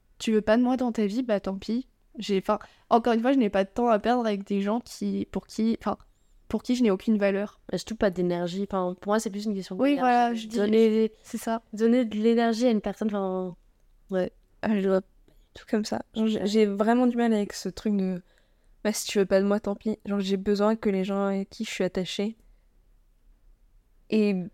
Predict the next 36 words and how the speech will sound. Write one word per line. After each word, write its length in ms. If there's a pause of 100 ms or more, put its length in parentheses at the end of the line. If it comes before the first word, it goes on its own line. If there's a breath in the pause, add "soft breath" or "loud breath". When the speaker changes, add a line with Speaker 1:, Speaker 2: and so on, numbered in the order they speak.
(140)
Speaker 3:
besoin 360
de 40
m'avoir 240
Speaker 2:
Ah, 40
Speaker 3:
dans 40
Speaker 2:
moi, 60
Speaker 3:
leur 40
Speaker 2:
je 40
suis 80
Speaker 3:
vie 40
Speaker 2:
comme 40
Speaker 3:
aussi. 100
Speaker 2:
ça, 140
hein. 180
C'était 340
juste 160
pour, 200 (100)
euh, 100
Speaker 3:
Ou 40
ça 180
me, 200
Speaker 2:
pour, 140
Speaker 3:
c'est 60
juste 160
Speaker 2:
pour 140
rebondir 260
sur 100
Cassandra. 340
Speaker 3:
pour 60
que 140
Cassandra 300
se 80
sente 200
pas 120
trop 160
seule. 300